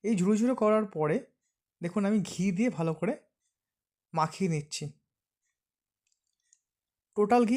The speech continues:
একশো গ্রাম লাগবে না, এখানে পঞ্চাশ গ্রাম মতো দেবেন, হয়ে যাবেন। বাকি ঘিটা লাস্টের দিকে লাগবে, সেটা কখন লাগবে, কীভাবে লাগবে, সম্পূর্ণটা আমি দেখিয়ে দেবো ভিডিও করে, যাতে কোনো জায়গায় স্কিপ না করে আপনারা দেখবেন, আপনারা বুঝতে পারবেন অবশ্যই।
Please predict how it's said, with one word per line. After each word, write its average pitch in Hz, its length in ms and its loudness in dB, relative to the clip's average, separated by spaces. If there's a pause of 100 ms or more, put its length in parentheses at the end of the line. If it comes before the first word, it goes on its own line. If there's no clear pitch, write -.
একশো 175 260 -4
গ্রাম 214 200 2
লাগবে 208 240 0
না, 277 100 -2
এখানে 220 200 0 (100)
পঞ্চাশ 185 340 -2
গ্রাম 190 240 -2
মতো 202 160 0
দেবেন, 190 360 -4
হয়ে 156 160 -2
যাবেন। 202 240 -2 (100)
বাকি 151 260 -4
ঘিটা 180 280 -4
লাস্টের 151 400 -4
দিকে 156 200 -6
লাগবে, 147 360 -4
সেটা 175 280 -6
কখন 160 220 -4 (120)
লাগবে, 220 300 -2
কীভাবে 185 280 -2
লাগবে, 196 300 -2
সম্পূর্ণটা 208 680 -6
আমি 185 100 -2
দেখিয়ে 156 280 -4
দেবো 165 120 -2
ভিডিও 151 280 -4
করে, 160 180 -4 (840)
যাতে 170 160 0
কোনো 196 280 0
জায়গায় 190 300 0
স্কিপ - 320 -4 (120)
না 190 100 -2
করে 190 260 -2 (500)
আপনারা - 280 -4
দেখবেন, 175 300 -2
আপনারা 156 300 -4
বুঝতে 147 300 -4
পারবেন 139 360 -2
অবশ্যই। 143 460 -6